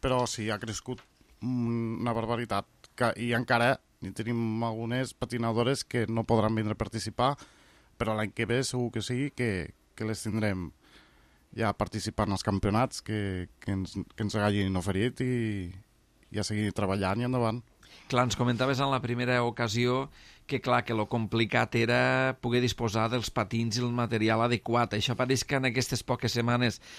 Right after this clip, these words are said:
Speaker 2: s'ha pogut solucionar per algunes, però no per a tots els integrants del club, no?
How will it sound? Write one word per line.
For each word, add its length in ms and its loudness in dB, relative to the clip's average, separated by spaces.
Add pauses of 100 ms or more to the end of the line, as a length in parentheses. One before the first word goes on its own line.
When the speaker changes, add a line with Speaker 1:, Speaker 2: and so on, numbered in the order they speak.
(140)
Speaker 2:
s'ha 240 4
pogut 300 2
solucionar 640 4
per 100 2
algunes, 540 2
però 240 0
no 160 2
per 100 -2
a 140 0
tots 240 -2
els 160 -2
integrants 500 -4
del 220 -4
club, 240 -6
no? 220 -6